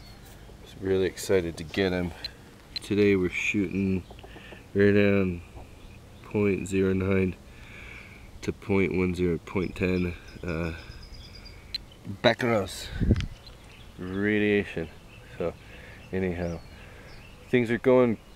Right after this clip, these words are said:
great and, uh, doing well. Just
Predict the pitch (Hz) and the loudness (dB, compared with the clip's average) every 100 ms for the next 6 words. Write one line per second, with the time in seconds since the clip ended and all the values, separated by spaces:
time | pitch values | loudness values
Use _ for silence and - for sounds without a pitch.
0 | - 123 123 131 - - - - - - | 0 4 6 6 2 -8 -14 -16 -18 -10
1 | 87 92 92 90 90 87 - 90 87 87 | -4 -2 0 -2 -2 -4 -2 -2 0 -2
2 | 85 85 82 - - - - - - - | -4 -8 -10 -16 -20 -20 -20 -20 -20 -20
3 | - - - - - - - - - 98 | -20 -20 -20 -20 -20 -20 -20 -10 -2 0
4 | 92 98 104 107 107 98 - - - - | 2 4 6 6 4 0 -10 -18 -20 -20
5 | - - - - 170 - | -20 -20 -18 -16 -14 -14